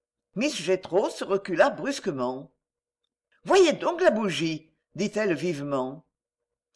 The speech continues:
La bougie était sur le point de s'éteindre. Émilie offrit encore sa main. Miss Jethro ne voulut pas la voir. « Il me reste tout juste assez de lumière pour retrouver mon chemin jusqu'à la porte.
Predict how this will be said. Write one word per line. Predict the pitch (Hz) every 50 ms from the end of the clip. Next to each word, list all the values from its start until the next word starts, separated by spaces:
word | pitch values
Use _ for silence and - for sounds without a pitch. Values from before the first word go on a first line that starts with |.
| _ _ _ _ -
La | - 254 294
bougie | 220 226 226 190 143 - 180 240 302 339
était | 311 208 - 247 269
sur | - - 294 302
le | 311 262 196
point | - 190 208 269
de | 294 269 208
s'éteindre. | - - 156 - - - - 113 117 113 120 120 - 156 156 - _ _ _ _ _ _ _ _ _ -
Émilie | 247 269 262 226 196 175 160 208 254 330
offrit | 311 254 - - 202 190 -
encore | 165 156 139 - 254 285 - 320
sa | - - 214 175
main. | 143 131 123 120 127 139 - _ _ _ _ _ _ _ _ _ _ _ _ _ -
Miss | 190 226 285 269
Jethro | 214 - 156 180 175 - - - 185 233 311 339
ne | 320 240
voulut | 175 185 175 156 151
pas | - 277 302
la | 285 185
voir. « | 139 139 131 123 127 131 143 - - _ _ _ _ _ _ _ _ _ _ _ _ _ _ _ _ _ _ _ _ _ _ _ _ _ -
Il | 233 254 233
me | 233 339
reste | 349 381 262 196 - - 180 156
tout | - 285 330 320
juste | 311 339 311 330
assez | 302 285 285 - 220
de | 180 175
lumière | 160 160 147 147 143 151 180 233 285 311 339 381 - - - -
pour | 185 190 165
retrouver | 208 294 294 320 330 320 302
mon | 254 202 202 202
chemin | 190 - - 170 147 147 180 240 339
jusqu'à | 359 - 311 330 302 - 320
la | 254 180
porte. | - - - 135 127 127 151 170 - -